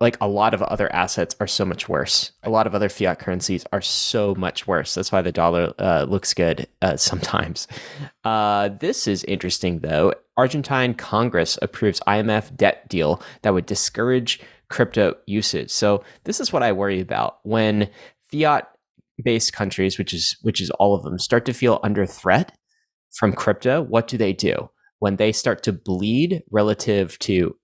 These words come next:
other fiats, of course, but relative to crypto assets, what do they do?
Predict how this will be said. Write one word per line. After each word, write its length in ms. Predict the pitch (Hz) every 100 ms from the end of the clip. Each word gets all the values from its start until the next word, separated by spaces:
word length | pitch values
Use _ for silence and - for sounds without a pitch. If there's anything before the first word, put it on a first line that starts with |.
| _
other 140 | 113 85
fiats, 400 | - 131 87 -
of 100 | 82
course, 220 | 101 92
but 220 | 107 92
relative 480 | 98 104 113 - 90
to 140 | - 87
crypto 440 | - 107 - 139
assets, 440 | - 160 - - -
what 200 | 95 95
do 120 | -
they 260 | 82 65 -
do? 140 | -